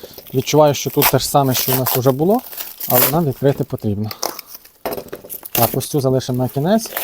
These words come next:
Тут щось не було і тут, напевно, теж. Щось таке, що в нас не було сьогодні. Так, ну,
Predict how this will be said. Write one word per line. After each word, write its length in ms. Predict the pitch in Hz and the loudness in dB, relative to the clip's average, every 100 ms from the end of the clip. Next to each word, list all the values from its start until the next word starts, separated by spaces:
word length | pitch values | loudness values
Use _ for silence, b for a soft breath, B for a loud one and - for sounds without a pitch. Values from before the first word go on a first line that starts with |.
| - - | -6 -6
Тут 220 | - - B B B - | -8 -12 B B B -10
щось 360 | - 123 - _ _ | -6 -6 -6 _ _
не 240 | 156 135 127 | -6 -2 0
було 340 | 135 165 180 156 | 0 2 0 -2
і 80 | |
тут, 180 | 127 143 | -6 -6
напевно, 340 | 120 123 123 117 | -6 -6 -6 -6
теж. 280 | 104 95 110 B B B - - - | -10 -16 -18 B B B -4 -2 -2
Щось 300 | - - - | 0 -2 -4
таке, 240 | - - 147 | -6 -2 -2
що 140 | 143 | -2
в 40 | |
нас 160 | 127 - | -4 -4
не 80 | 123 | -4
було 220 | 110 101 | -4 -6
сьогодні. 360 | - 110 107 - B B B | -8 -10 -10 -16 B B B
Так, 200 | - 98 - - | -8 -8 -8 -6
ну, 200 | 175 226 | -2 -2